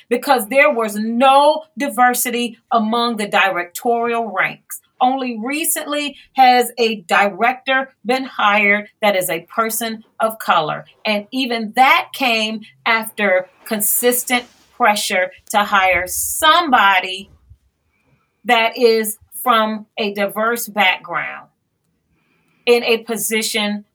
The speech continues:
for a director. It should never be like that. In a community that is so rich with diversity, in a community that could see its way clear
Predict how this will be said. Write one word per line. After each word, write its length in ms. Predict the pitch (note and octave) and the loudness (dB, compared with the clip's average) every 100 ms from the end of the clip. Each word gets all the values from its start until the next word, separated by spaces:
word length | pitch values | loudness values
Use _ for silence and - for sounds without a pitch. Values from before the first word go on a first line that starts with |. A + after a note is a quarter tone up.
| - | -6
for 220 | G#3+ G#3 | -2 0
a 80 | A3 | -2
director. 720 | G#3 F#3+ G3 F3 E3 E3+ D3+ _ _ | -2 -2 0 -2 -4 -8 -14 _ _
It 160 | C#4+ C#4 | -6 -4
should 220 | - C4+ | -2 -4
never 460 | A#3 A#3+ B3+ B3+ A#3+ | -4 0 0 0 -4
be 220 | G#3 F#3+ | -6 -4
like 320 | F3 D#3 - | -4 -4 -6
that. 400 | - - - - - - | -16 -16 -20 -20 -10 0
In 180 | C#4 | 2
a 120 | C#4 C#4 | 2 0
community 920 | C4 B3 B3 C4+ C#4+ C4+ A3 G#3+ _ - | -4 -4 -4 -6 -4 -4 -6 -10 _ -2
that 180 | A3 G#3 | 0 0
is 160 | G#3 | -4
so 340 | - A3 G3+ F3+ | -2 0 -2 -4
rich 320 | B3+ C4+ - _ | -8 -8 -10 _
with 220 | A#3+ B3+ | -8 -8
diversity, 580 | - A3+ G#3+ G#3 G#3 G3+ | -6 -4 -2 -2 -6 -6
in 80 | B3 | -6
a 80 | A#3+ | -4
community 600 | B3+ A#3 C4+ E4 E4+ E4+ | -4 -6 -4 -4 -2 0
that 180 | C4 B3+ | 0 0
could 140 | A#3+ | -8
see 300 | - D4+ E4+ | -6 -4 -4
its 160 | D#4+ C4+ | -4 0
way 220 | C#4 C#4 | 0 0
clear 540 | - B3 A3 G#3 G#3 | -4 -6 -4 -6 -8